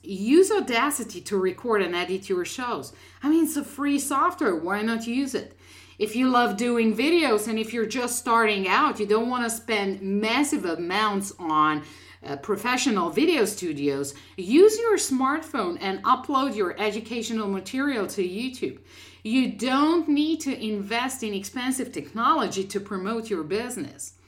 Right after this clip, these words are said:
Number eight, create a website that sells.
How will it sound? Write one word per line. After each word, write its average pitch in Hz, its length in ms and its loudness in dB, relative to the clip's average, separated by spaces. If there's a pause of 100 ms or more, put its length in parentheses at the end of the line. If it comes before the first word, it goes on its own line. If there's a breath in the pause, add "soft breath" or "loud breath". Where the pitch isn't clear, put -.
(480 loud breath)
Number 233 400 2
eight, 208 540 -2 (340 soft breath)
create 269 720 0
a 311 220 4
website 214 960 0
that 165 280 -4
sells. - 760 -6